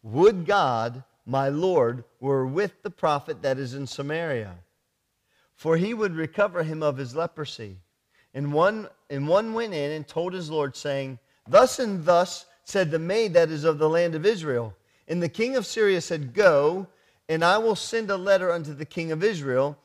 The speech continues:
And he departed and took with him ten talents of silver, six thousand pieces of gold, ten changes of clothes. And he brought the letter to the king of Israel, saying, "Now, when this letter has come unto you, behold, I have sent Naaman my servant to thee,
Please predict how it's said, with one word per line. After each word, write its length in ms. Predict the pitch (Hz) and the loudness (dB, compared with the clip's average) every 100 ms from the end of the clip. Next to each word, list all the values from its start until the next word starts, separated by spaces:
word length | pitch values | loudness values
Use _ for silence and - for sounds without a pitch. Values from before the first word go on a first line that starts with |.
| _ _ - | _ _ -6
And 120 | 151 | -4
he 160 | 185 | -4
departed 600 | 226 294 - 160 160 190 | -4 -8 2 4 4 0
and 180 | 185 170 | -8 -10
took 240 | - 220 - | -4 -4 -4
with 140 | 208 | -6
him 180 | 180 170 | -6 -8
ten 300 | - 190 190 | -10 -10 -6
talents 400 | 202 185 190 180 | -4 -4 -4 -8
of 140 | 190 | -12
silver, 380 | - 143 127 156 | -6 -4 -2 -6
six 400 | 156 - 175 - | -8 -12 -14 -12
thousand 480 | - 190 196 190 190 | -6 -4 -4 -6 -10
pieces 360 | 190 175 175 170 | -10 -10 -10 -8
of 160 | 156 | -2
gold, 320 | 131 127 127 120 _ _ _ | 2 2 0 -6 _ _ _
ten 280 | 214 214 | -4 -2
changes 420 | 170 202 196 175 175 | -4 -4 -6 -8 -8
of 160 | 175 | -10
clothes. 540 | - 160 131 85 - _ _ _ _ | -4 -2 -2 -6 -16 _ _ _ _
And 120 | 165 | -4
he 80 | 160 | -2
brought 380 | 123 202 247 | 2 2 4
the 60 | 226 | 4
letter 300 | 240 214 202 | 4 2 -2
to 140 | - | -6
the 120 | 170 - | -12 -10
king 280 | - 196 | -8 -4
of 100 | 185 | -2
Israel, 300 | 175 165 156 | -2 -2 -4
saying, 400 | 139 - 143 131 - _ | -4 -2 -2 -2 -8 _
"Now, 320 | 185 214 143 - _ _ - | 0 2 2 -2 _ _ -16
when 220 | 147 180 170 | -4 -2 2
this 260 | 285 - | 0 4
letter 220 | 254 240 | 4 4
has 160 | 196 - | 2 0
come 240 | - 214 | -4 -2
unto 260 | 208 180 175 | -2 -4 -6
you, 220 | 151 131 | -4 -4
behold, 560 | 135 185 175 185 143 123 - | -4 -2 6 6 6 0 -2
I 200 | 180 220 | 0 0
have 280 | 202 185 147 | -2 -4 -10
sent 420 | 123 - 233 262 - | -14 -6 -4 -4 -4
Naaman 520 | 202 220 208 151 151 | -4 -4 -2 -4 -2
my 180 | 151 147 | -2 -2
servant 480 | - 208 180 165 | -2 -2 -2 -6
to 120 | 147 151 | -8 -4
thee, 340 | 165 131 98 | -2 -4 -6